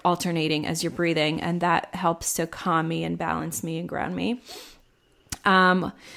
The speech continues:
number two would be nourishing my body. So,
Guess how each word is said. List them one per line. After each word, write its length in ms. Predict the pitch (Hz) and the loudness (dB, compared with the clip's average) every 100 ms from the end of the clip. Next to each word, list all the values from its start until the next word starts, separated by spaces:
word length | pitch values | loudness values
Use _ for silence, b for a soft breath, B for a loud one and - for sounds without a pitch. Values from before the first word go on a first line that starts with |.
| B B B B _ - | B B B B _ 2
number 380 | 233 262 277 | 8 8 8
two 400 | 269 - 269 247 | 4 4 6 6
would 220 | 226 214 214 | 8 6 6
be 180 | 202 | 4
nourishing 800 | 190 185 190 196 - 190 185 185 | 6 8 8 6 4 4 4 4
my 180 | 180 175 | 4 4
body. 460 | 175 170 165 165 170 | 4 4 4 2 0
So, 480 | - 160 156 151 | 0 2 4 2